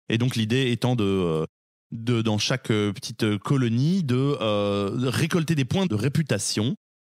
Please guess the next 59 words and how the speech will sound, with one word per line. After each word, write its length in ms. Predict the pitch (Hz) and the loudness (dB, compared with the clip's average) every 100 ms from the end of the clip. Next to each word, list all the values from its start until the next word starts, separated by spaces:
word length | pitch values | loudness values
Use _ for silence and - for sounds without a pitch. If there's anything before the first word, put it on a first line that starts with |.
| _ | _
le 160 | 110 202 | 0 0
plus 160 | 233 | 2
vite 160 | 180 160 | 2 0
possible, 320 | - - 180 | -2 0 0
parce 160 | 139 - | -2 -2
que 80 | 196 | 0
la, 180 | 147 | 2
la 140 | 175 147 | 2 2
reine 240 | 139 269 | 2 0
s'impatiente 640 | - 226 170 - 165 220 - | 0 0 0 0 0 0 -2
et 80 | |
que 100 | 120 | 0
si 160 | 135 233 | 0 2
on 80 | 208 | 0
traîne 240 | - 127 | 2 0
trop, 240 | 117 156 165 | 0 0 0
en 60 | |
fait, 180 | 110 160 | 0 0
on 60 | 107 | -2
se 100 | - | -2
fait 60 | |
défoncer 380 | 120 156 139 113 | 0 0 0 0
la 120 | 98 | 0
gueule. 260 | 90 95 170 - | 2 2 0 -2
Et 240 | - 131 143 | -2 0 2
donc, 220 | 131 - | 0 0
c'est 160 | - 117 | -2 0
un 120 | 101 | 0
échec 480 | 90 - 151 180 - | -2 -2 -2 -2 -2
et 80 | - | -2
il 120 | 110 | 0
faut 160 | - 110 | 0 0
refaire 280 | 127 131 | 0 0
une 100 | 117 | -2
autre 120 | 120 - | -4 -4
colonie, 380 | 98 85 113 147 | -4 0 0 0
et 60 | - | -2
cetera. 320 | 95 101 143 | -2 0 2
Et 80 | 113 | 2
le, 140 | 110 | 0
l'idée 320 | 107 117 117 | 0 -2 0
étant 240 | 143 120 107 | -2 -2 -2
d'aller 340 | - 107 104 | -2 0 0
le 100 | 120 | 0
plus 180 | 110 165 | 0 0
loin 160 | 190 180 | 2 0
possible 380 | 156 151 165 127 | -2 -2 -4 -2
de 80 | |
la, 340 | 113 107 95 92 | 0 0 0 -2
de 120 | 101 | -2
la 80 | 104 | -2
cité 340 | 107 143 131 | -2 -2 0
ardente 480 | 120 110 117 143 156 - - _ | 0 0 0 0 -4 -12 -20 _
pour, 160 | 175 - - | -2 -2 -4
euh, 60 | 185 | -2
idéalement 460 | - 175 185 185 190 | 0 2 2 2 2
refondre 500 | 175 151 180 175 156 | 2 0 0 2 2
les 160 | 147 131 | 0 0
seaux 300 | - 170 | 0 -2